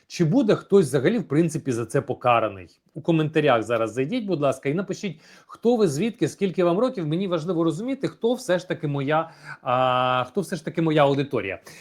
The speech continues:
Так от, е, не буду затягувати. Ну, поставте лайк і підпишіться на цей YouTube канал. Дуже вас прошу.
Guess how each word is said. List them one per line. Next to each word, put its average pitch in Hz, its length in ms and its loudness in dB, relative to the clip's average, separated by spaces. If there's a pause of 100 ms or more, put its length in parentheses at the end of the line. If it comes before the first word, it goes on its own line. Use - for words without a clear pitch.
(160)
Так 226 180 2
от, 175 260 4
е, 160 220 -2
не 196 120 0
буду 240 240 0
затягувати. 220 680 2
Ну, 262 160 2
поставте 175 500 -2
лайк 277 300 4
і 156 40 -8
підпишіться 165 500 -4
на 151 140 -2
цей 156 380 0
YouTube 147 240 -4
канал. 120 320 -6
Дуже 151 220 -2
вас 135 240 -4
прошу. 117 420 -6